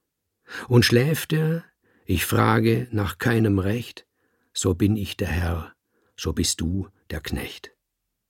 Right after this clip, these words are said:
So zog ich ein und war zum Haushalt der Hoffmanns gehörend. Vom Postboten anerkannt und anerkannt vom Hauseigentümer,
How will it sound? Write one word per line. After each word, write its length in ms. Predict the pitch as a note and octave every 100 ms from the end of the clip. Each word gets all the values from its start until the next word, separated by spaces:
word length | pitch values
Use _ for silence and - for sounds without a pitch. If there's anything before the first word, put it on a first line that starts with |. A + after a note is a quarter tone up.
| _ _ _ _ _ _ _ _ - - - -
So 200 | D3 D3+
zog 320 | - C#3 B2+
ich 220 | A2+ -
ein 340 | E2 C#2 C#2 - _ _ _ _ _
und 200 | - G#2
war 200 | G#2 A2
zum 260 | - G#2+ D#2
Haushalt 640 | G2+ C3+ - C3 C3 -
der 140 | F2+ F2+
Hoffmanns 520 | G2+ A2 F#2+ F2 -
gehörend. 640 | C#2+ D2 C#2 D2 D2 - _ _ _ _ _ _ _ _
Vom 280 | - F#2+ F2
Postboten 800 | A#2+ C3 - - B2+ A#2+ - A2
anerkannt 680 | - A2+ A2 G2 G2+ F#2 F#2+
und 260 | F#2 -
anerkannt 580 | G#2+ A2 G2+ G2 F#2+ F#2
vom 240 | A2+ F#2+ D#2
Hauseigentümer, 920 | E2 F2 F2+ D#2+ E2 - F#2 D#2+